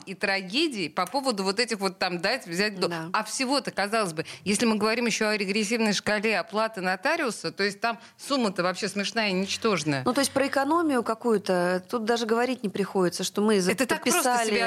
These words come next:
Speaker 1: обезопасить.
Speaker 2: Да, мы подписали без нотариуса для того, чтобы сэкономить наши деньги. Ну, такая себе экономия, я хочу сказать.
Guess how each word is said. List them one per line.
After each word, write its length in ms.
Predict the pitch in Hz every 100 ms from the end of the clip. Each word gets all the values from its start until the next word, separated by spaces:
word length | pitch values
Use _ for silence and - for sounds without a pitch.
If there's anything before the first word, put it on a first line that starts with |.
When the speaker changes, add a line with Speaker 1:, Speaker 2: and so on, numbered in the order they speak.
| 185
Speaker 1:
обезопасить. 640 | 208 269 285 220 - -
Speaker 2:
Да, 200 | 226 196 208
мы 120 | 214
подписали 500 | 196 - 190 202 190
без 140 | 180
нотариуса 540 | 196 202 311 320 254 180
для 120 | 180
того, 200 | 202 240
чтобы 240 | - 190
сэкономить 540 | 185 - 185 233 226 190
наши 240 | 202 220
деньги. 340 | 185 160 151 165
Ну, 180 | 208
такая 400 | 269 311 311 175
себе 320 | 160 - 175 160
экономия, 440 | - 165 160 151
я 60 | 151
хочу 240 | - -
сказать. 420 | - 165 170 -